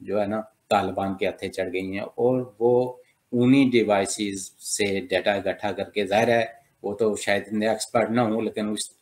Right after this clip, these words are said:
उनकी पुश्त पे जो आज glorify कर रहे हैं कि जो पहले war on terror में कहते थे कि हम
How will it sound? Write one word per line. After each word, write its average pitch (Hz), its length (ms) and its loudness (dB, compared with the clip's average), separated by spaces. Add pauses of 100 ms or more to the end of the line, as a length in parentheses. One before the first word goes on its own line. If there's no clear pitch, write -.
उनकी 110 200 -6
पुश्त - 420 -2
पे 104 260 2 (360)
जो 107 100 2
आज 110 160 4
glorify 131 600 6
कर 113 200 2
रहे 101 200 -2
हैं 101 160 -6
कि 101 100 -6
जो 101 360 -4 (480)
पहले 110 400 2
war 104 260 2
on 110 200 0 (120)
terror 110 220 2
में 107 240 -2
कहते 104 280 -2
थे 101 160 -10
कि 101 100 -6
हम 98 200 -6